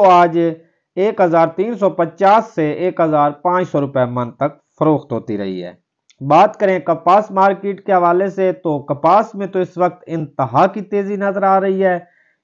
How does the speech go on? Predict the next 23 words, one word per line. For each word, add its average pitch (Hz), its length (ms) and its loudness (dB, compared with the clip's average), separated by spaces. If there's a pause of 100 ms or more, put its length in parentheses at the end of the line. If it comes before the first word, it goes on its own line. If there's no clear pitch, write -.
(140)
आज 175 360 4 (320)
सिंध 240 280 -6
में 208 180 -4
जो 185 140 2
है 175 120 2
कपास 170 480 -2
चार 170 200 0
हज़ार 165 340 -2
छः 180 240 -4
सौ 185 240 -2
से 151 180 -6
सात 151 320 -2
हज़ार 175 300 0
छः 190 160 -2
सौ 190 120 -4
रुपये 185 300 -2
मन 190 240 -4
तक 185 220 -2
फरोख्त 185 340 -2
हुई। 190 240 -2 (560)
पंजाब 175 460 2
में 220 120 -6
आज 175 200 0